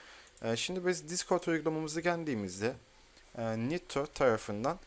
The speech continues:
bir aboneliğimiz olması lazım. Fakat buradan Nitro Basic, yani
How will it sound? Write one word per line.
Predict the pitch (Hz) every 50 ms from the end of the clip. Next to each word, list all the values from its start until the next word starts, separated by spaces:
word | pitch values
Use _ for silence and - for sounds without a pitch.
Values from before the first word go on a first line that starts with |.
| - - - -
bir | 127 156 175 - - -
aboneliğimiz | - 135 131 117 135 135 139 143 147 160 170 - -
olması | - 135 131 127 131 147 - - -
lazım. | 147 139 131 120 107 104 98 -
Fakat | - - 170 170 151 110 - - - - - - - -
buradan | 143 156 160 156 127 117
Nitro | 131 135 - - 165 139
Basic, | 135 131 - - - 147 - - - - - - -
yani | 113 113 110 113 113 117